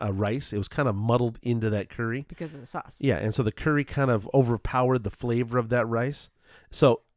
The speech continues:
Speaker 1: independently, the julienne, uh, squash, fantastic, perfectly seasoned. The, the salmon fillet, perfectly done. You know, this little sear on the outside, moist and tender, seasoned well.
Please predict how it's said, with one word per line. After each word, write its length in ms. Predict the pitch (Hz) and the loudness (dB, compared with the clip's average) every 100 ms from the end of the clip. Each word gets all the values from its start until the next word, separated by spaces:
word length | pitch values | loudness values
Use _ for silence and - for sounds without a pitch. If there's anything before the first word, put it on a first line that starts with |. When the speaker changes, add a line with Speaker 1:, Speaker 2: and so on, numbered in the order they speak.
| _ | _
Speaker 1:
independently, 800 | 165 196 196 147 208 151 71 73 - _ - - | 4 6 6 6 4 4 -2 -8 -14 _ -20 -18
the 220 | - 127 127 | 2 6 6
julienne, 680 | 123 170 170 160 160 170 - | 8 8 8 6 4 2 0
uh, 220 | 135 117 | 2 2
squash, 580 | 110 - 131 131 165 - - - | 2 2 4 4 2 -4 -16 -8
fantastic, 680 | 120 107 104 82 - 120 _ _ _ _ | -4 -2 -2 -4 -6 -10 _ _ _ _
perfectly 320 | 117 98 92 | -4 -2 -4
seasoned. 400 | - 98 98 135 - _ - _ | -4 -4 -4 -6 -10 _ -20 _
The, 400 | 113 113 110 101 | -2 0 0 -2
the 220 | 98 110 98 | -2 -2 -2
salmon 440 | - 139 131 139 | 2 4 4 4
fillet, 420 | 135 139 135 147 - _ _ _ | 2 2 2 0 -4 _ _ _
perfectly 360 | - 117 - 101 | 0 0 0 -2
done. 280 | 95 98 143 - | -2 -4 -4 -6
You 80 | |
know, 160 | 98 117 _ - | -4 -6 _ -14
this 140 | 107 | -6
little 160 | 131 123 | -2 -2
sear 320 | - 139 127 | 0 0 2
on 100 | 127 | 4
the 120 | 123 | 4
outside, 440 | 123 120 135 131 135 - - - - - - | 2 0 2 0 -2 -10 -20 -20 -18 -16 -4
moist 440 | 127 120 123 - | 2 4 4 2
and 100 | 113 | -2
tender, 360 | - 123 123 127 | 0 0 0 -4
seasoned 400 | - 127 113 113 | -4 -4 -2 0
well. 360 | 107 123 143 | 2 2 2